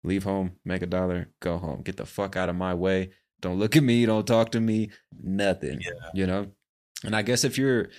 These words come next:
Speaker 1: a little more sensitive and you're not a little, you're not open-minded enough, you might take it personally.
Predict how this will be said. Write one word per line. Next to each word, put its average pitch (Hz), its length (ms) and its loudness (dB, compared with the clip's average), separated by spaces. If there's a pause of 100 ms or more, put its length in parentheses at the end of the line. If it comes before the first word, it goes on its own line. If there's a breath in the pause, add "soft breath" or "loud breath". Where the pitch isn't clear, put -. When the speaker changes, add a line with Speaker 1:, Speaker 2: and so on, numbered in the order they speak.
(180 loud breath)
Speaker 1:
a 113 60 -4
little 120 160 2
more 107 160 2
sensitive 95 680 -2 (260)
and 92 80 -2
you're 95 80 2
not 98 140 0
a - 20 2
little, 95 360 0
you're 98 120 -2
not 104 160 -2
open-minded 104 540 -2
enough, 120 280 0
you 107 60 -4
might 107 160 -2
take 98 200 -4
it - 80 -12
personally. 78 680 -8